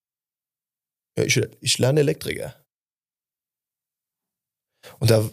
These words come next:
das war so ein Moment, da haben den gefühlt acht Augenpaare angeguckt. "Wie? Du lernst Elektriker?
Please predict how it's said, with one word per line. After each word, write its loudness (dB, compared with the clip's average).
das 0
war 6
so 4
ein 2
Moment, 2
da 2
haben 2
den 2
gefühlt 2
acht -2
Augenpaare 2
angeguckt. -4
"Wie? 4
Du -4
lernst 0
Elektriker? -6